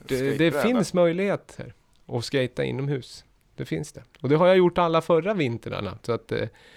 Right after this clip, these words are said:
Speaker 1: det handlar om... Eh, nej, nu blev det lite, nu blev det lite mörkt här.
Speaker 2: Mm. Det kommer
Speaker 1: Ja.
Speaker 2: mörker fram i ögonen på en.
Speaker 1: Därför
Speaker 2: Ja.
Speaker 1: ska vi spela en av de låtarna som jag tycker, eh, jag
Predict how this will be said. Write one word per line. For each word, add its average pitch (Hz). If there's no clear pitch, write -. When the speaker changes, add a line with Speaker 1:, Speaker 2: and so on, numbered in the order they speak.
Speaker 1:
det 120
handlar 123
om... 120
Eh, 104
nej, 117
nu 156
blev 180
det 143
lite, 123
nu 143
blev 208
det -
lite 127
mörkt 160
här. -
Speaker 2:
Mm. 147
Det -
kommer 123
Speaker 1:
Ja. -
Speaker 2:
mörker 156
fram 127
i -
ögonen 117
på 117
en. 120
Speaker 1:
Därför 175
Speaker 2:
Ja. 180
Speaker 1:
ska 190
vi 175
spela 151
en 147
av 139
de 143
låtarna 147
som 170
jag 190
tycker, 127
eh, 120
jag 113